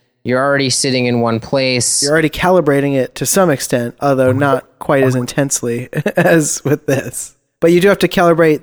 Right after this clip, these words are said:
Speaker 2: you know, the lenses, and I think the, the consumer version of the Oculus is gonna have a, like, Leap Motion style infrared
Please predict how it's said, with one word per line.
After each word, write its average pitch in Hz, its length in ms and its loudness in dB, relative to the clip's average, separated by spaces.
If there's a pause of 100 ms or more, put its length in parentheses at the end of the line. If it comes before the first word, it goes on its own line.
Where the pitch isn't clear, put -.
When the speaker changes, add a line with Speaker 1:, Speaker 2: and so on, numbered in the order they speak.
(100)
Speaker 2:
you 254 120 4
know, 185 180 6
the 180 80 4
lenses, 170 720 4
and 143 480 0 (160)
I 143 140 -2
think 202 240 0
the, 151 160 2 (160)
the 147 80 -6
consumer 208 400 0
version 160 240 2
of 147 80 2
the 147 80 4
Oculus 139 280 0
is 143 120 -10
gonna 143 180 0
have 143 220 0
a, 131 240 0
like, 131 240 -6 (340)
Leap 156 200 4
Motion 151 420 0
style 139 400 2
infrared 135 640 0